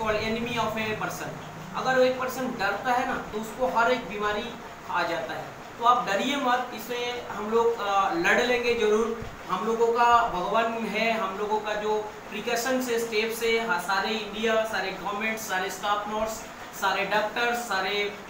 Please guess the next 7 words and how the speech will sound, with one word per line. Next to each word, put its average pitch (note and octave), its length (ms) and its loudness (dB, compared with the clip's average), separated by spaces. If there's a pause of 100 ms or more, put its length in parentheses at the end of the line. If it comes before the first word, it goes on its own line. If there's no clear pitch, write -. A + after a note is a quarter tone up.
(120)
म, F#3+ 140 -6
आर-, F#3 600 0
आर्मी F#3 300 -2
ऑफिसर्स A#3 640 0
and G3 300 -2
also F#3 460 -2
defense A#3 320 -2